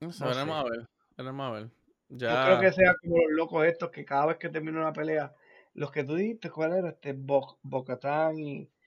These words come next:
Speaker 1: Ajá, Bo-Katan y los otros Mandalorian, ajá.
Speaker 2: los otros Mandalorian, ellos, que rápido terminan la pelea, es como que tienen que respirar.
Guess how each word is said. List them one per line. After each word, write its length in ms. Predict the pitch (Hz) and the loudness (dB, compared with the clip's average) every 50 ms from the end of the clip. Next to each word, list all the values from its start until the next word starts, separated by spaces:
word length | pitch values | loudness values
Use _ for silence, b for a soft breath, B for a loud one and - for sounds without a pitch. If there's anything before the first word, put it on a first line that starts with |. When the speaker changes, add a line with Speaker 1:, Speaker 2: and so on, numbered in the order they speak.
| b b | b b
Speaker 1:
Ajá, 160 | - - 139 | -4 -2 -2
Bo-Katan 520 | 143 147 147 147 147 131 - 135 147 156 | 0 0 -2 -2 -2 0 0 0 0 0
y 20 | 165 | 0
los 120 | 160 147 | 2 2
otros 200 | 135 139 156 156 | 2 0 -2 -4
Mandalorian, 580 | 147 135 131 127 123 120 131 139 135 117 107 107 | -6 -6 -6 -6 -4 -4 -4 -4 -6 -8 -10 -12
ajá. 200 | 110 110 117 120 _ _ _ _ _ _ _ | -14 -16 -18 -20 _ _ _ _ _ _ _
Speaker 2:
los 140 | - 143 | -6 -6
otros 340 | 139 143 156 160 160 156 147 - - _ _ _ _ | -4 -2 0 0 0 -2 -4 -8 -14 _ _ _ _
Mandalorian, 800 | - 160 160 156 156 151 151 151 156 160 156 139 127 - 127 131 _ _ _ _ _ _ _ | -8 -6 -4 -4 -2 -2 0 0 0 0 0 -2 -6 -10 -14 -18 _ _ _ _ _ _ _
ellos, 380 | - 156 160 151 139 131 131 - _ _ _ _ _ _ _ _ _ - | -4 -4 -2 -2 -4 -6 -8 -12 _ _ _ _ _ _ _ _ _ -16
que 120 | - 127 | -14 -10
rápido 340 | 123 131 127 131 143 151 151 | -6 -6 -4 -4 -4 -4 -4
terminan 300 | 160 160 160 156 160 160 | -4 -6 -6 -4 -2 0
la 100 | 156 151 | 0 0
pelea, 360 | - 151 143 151 151 147 139 | 0 -2 -2 0 0 0 -2
es 100 | 135 - | -4 -6
como 140 | - 151 143 | -8 -10 -8
que 80 | 139 123 | -8 -8
tienen 200 | 117 123 135 139 | -8 -10 -10 -10
que 100 | - 151 | -10 -10
respirar. 460 | 147 151 147 - 160 151 139 139 135 | -10 -10 -10 -8 -10 -8 -6 -6 -8